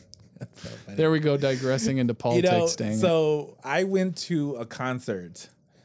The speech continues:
Speaker 1: Um, we actually, my wife and I went to the Triple Door twice last week. Uh, the first time that we went,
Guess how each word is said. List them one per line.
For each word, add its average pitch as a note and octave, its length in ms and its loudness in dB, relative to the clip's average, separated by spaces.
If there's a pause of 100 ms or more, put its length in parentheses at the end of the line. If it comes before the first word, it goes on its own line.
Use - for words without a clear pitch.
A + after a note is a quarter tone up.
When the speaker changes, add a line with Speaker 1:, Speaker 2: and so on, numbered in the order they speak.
(580)
Speaker 1:
Um, F#2+ 580 -4 (2500)
we E3 240 0
actually, C3+ 540 -2
my A#2 120 -4
wife E3 260 0
and D3+ 100 -8
I B2+ 120 -4
went A#2 260 -6
to B2+ 80 -8
the A2 100 -2
Triple C3 320 -4
Door F#2+ 420 -4 (120)
twice B2 560 -4
last F#2 440 -12
week. F2 360 -10 (1000)
Uh, A2 180 -2
the G#2 120 -10
first C#3 260 -4
time C3+ 160 -4
that B2 100 0
we A#2+ 120 -2
went, A2+ 340 -4